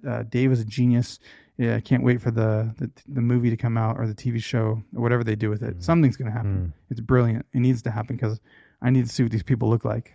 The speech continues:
Speaker 1: I,
Speaker 2: <laughs>
Speaker 1: I need to visualize what's actually happening.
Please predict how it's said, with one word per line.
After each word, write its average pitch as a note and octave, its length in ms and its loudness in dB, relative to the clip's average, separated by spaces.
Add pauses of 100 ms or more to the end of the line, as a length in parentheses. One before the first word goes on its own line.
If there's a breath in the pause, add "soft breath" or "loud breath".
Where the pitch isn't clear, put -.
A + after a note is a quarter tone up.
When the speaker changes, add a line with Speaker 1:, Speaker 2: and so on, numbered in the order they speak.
(100)
Speaker 1:
I, D#3 40 2
Speaker 2:
<laughs> - 600 -6
Speaker 1:
I - 40 -6
need B2 160 0
to A#2 60 -2
visualize A2+ 600 2
what's A#2 180 -6
actually A#2 360 -4
happening. A2 420 -6